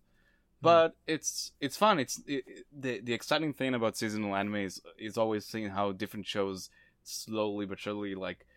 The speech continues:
Speaker 2: gain more and more popularity and sort of get
Speaker 1: Hmm.
Speaker 2: discovered, I suppose. Uh, which is why I always, that, that's how I approach, uh, seasonal anime. I, I, the, they're the ones I know I'm gonna watch anyway, and then I just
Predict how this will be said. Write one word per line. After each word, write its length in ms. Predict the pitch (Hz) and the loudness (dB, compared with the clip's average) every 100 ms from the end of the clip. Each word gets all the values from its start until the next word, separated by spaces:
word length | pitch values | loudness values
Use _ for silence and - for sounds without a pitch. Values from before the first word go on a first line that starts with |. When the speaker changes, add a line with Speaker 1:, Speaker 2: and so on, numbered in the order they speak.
| _ _ - | _ _ -12
Speaker 2:
gain 280 | 113 107 104 | -2 0 0
more 180 | 101 101 | 0 0
and 80 | 98 | 0
more 120 | 98 | -4
popularity 800 | 87 98 - 98 98 101 98 101 | -4 -4 -2 0 2 2 0 -2
and 120 | 95 | -4
sort 180 | - 104 | -4 -4
of 120 | 95 | -4
get 160 | 92 101 | 0 -2
Speaker 1:
Hmm. 240 | 110 - | -2 -12
Speaker 2:
discovered, 680 | 107 98 - 107 101 113 117 - | -10 -8 -2 0 0 -2 -6 -10
I 80 | 117 | -10
suppose. 540 | - - 120 123 123 _ _ _ _ | -8 -4 -2 -4 -10 _ _ _ _
Uh, 500 | 113 98 95 92 95 | -2 0 0 -2 -2
which 300 | 95 98 98 | -4 -4 -2
is 220 | 110 92 | -4 -2
why 260 | 98 107 107 | 4 6 8
I 40 | |
always, 400 | 107 107 98 - - - _ _ - | 6 4 0 -4 -10 -20 _ _ -2
that, 180 | 117 - | 0 0
that's 420 | 117 113 - - - _ | -2 -2 -4 -10 -14 _
how 220 | 110 110 | 4 6
I 100 | 113 | 6
approach, 460 | 123 - 92 - - 107 | 4 0 -2 -6 -8 -6
uh, 120 | 95 | -6
seasonal 360 | - 104 101 98 | -4 -4 -2 -4
anime. 220 | 90 95 | -4 -4
I, 260 | 92 101 107 | -2 -2 -4
I, 160 | 98 98 - 95 | -8 -8 -12 -10
the, 220 | 98 92 104 | -6 -8 -8
they're 160 | 92 98 | -4 -4
the 120 | 95 | 0
ones 280 | 98 113 104 | 0 0 0
I 360 | 92 92 92 90 98 | -2 -2 -6 -8 2
know 160 | 117 | 4
I'm 120 | 123 | 4
gonna 180 | 107 98 | 2 0
watch 240 | 95 95 107 | 2 0 0
anyway, 360 | 104 90 107 - _ _ - | -2 -2 -4 -8 _ _ -8
and 120 | 117 | 0
then 120 | 143 | 2
I 80 | 160 | 2
just 360 | 147 139 - | -2 -8 -12